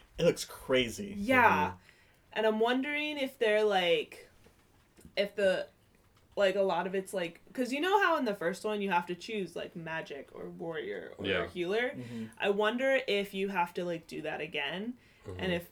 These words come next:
Speaker 2: like, some of these fight scenes are only because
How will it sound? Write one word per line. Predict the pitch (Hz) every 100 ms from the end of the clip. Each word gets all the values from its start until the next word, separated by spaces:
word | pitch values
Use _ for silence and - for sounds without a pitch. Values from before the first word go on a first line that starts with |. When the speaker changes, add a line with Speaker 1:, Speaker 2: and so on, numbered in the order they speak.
| _
Speaker 2:
like, | - 160 165
some | - 170
of | 165
these | 165 165
fight | 165 139
scenes | - 196 202 220
are | 202 165 -
only | 165 170 165
because | 165 180 156 139 143 165 -